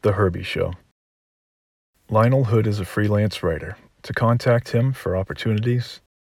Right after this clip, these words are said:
please email him at Lionel Oliva, L I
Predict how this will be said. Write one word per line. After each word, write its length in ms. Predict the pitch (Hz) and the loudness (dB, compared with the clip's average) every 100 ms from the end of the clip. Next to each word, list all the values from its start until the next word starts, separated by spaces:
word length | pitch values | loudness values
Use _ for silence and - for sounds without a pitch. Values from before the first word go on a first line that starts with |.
| _ _ | _ _
please 280 | - 127 127 | -4 -2 2
email 320 | 123 120 117 | 2 4 4
him 400 | 113 120 120 - _ - | 4 2 0 -6 _ -12
at 200 | 82 90 | -10 -4
Lionel 460 | 107 104 110 107 - | 0 2 2 -2 -4
Oliva, 600 | 101 98 113 117 117 113 _ _ _ _ _ _ _ _ _ - | -4 0 0 2 2 0 _ _ _ _ _ _ _ _ _ -6
L 160 | 98 | -4
I 200 | 87 90 | -4 -6